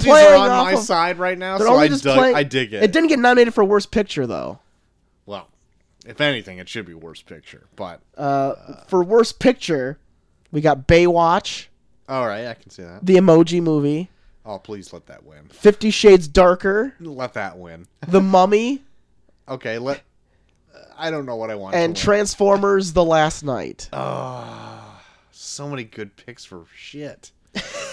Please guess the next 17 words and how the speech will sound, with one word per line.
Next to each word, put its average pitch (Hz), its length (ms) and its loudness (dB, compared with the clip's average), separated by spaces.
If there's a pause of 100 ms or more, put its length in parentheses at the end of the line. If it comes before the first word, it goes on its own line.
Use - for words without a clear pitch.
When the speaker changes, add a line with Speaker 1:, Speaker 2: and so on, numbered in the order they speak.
(1120)
Speaker 1:
That's 147 200 -16
a, 185 80 -12 (300)
all 240 140 -6
right, 339 280 -4 (360)
all 359 160 -12
right. 370 300 -10 (840)
Speaker 2:
And, 127 240 -6
uh, 123 260 -4
for 139 160 -6
worst 165 260 0
actress, 175 640 0
we've 165 220 2
got 160 400 4
Katherine 190 400 -4
Heigl 208 400 2
for 175 140 -6
Unforgettable, 185 760 0